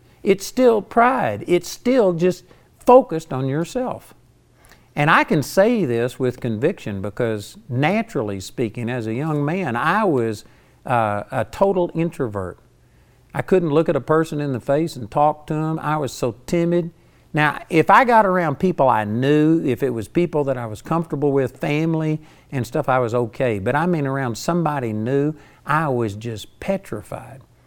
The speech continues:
I actually had a man say hi to me one morning walking down the street, and he was two blocks down the street. I was sitting in my car before I could force myself to say hi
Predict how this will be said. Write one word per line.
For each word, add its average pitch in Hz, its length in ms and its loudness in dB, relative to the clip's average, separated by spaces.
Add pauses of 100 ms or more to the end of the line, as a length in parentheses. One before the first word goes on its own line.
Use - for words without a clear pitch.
(140)
I 165 180 2
actually 170 280 -2
had 147 180 2
a 127 40 0
man 143 340 -2
say 127 220 0
hi 165 340 0
to 127 80 -4
me 110 220 -4
one 120 300 -4
morning 117 520 -4 (340)
walking 135 420 2
down 139 200 -4
the 107 80 -6
street, 160 380 -2
and 117 200 -4
he 190 160 -2
was 123 220 -4
two 247 380 2
blocks 180 500 4
down 160 300 0
the 185 80 -2
street. 110 440 -2
I 156 180 4
was 113 180 -2
sitting 202 480 2
in 190 160 2
my 170 180 0
car 131 360 2
before 127 400 0
I 123 80 2
could 110 180 -6
force 151 320 0
myself 110 400 -8
to 120 80 -10
say 101 320 -8 (260)
hi 104 440 -2